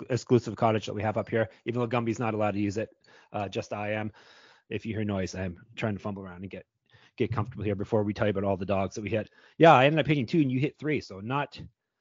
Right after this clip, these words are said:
too shabby at all, um, all things considered. So probably should crack or,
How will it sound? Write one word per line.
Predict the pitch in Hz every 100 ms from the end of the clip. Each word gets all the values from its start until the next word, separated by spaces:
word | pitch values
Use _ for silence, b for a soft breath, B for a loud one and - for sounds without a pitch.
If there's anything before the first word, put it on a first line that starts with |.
| _ -
too | 160 151
shabby | 139 - 143 139 131
at | 139 127 123
all, | 120 139 107 87 - _
um, | 104 98 95 95 95
all | 98
things | - 92
considered. | _ 95 - 123 101 87
So | - 98 b b b 127 b -
probably | 170
should | 156 127
crack | - 147 135
or, | 127 117 127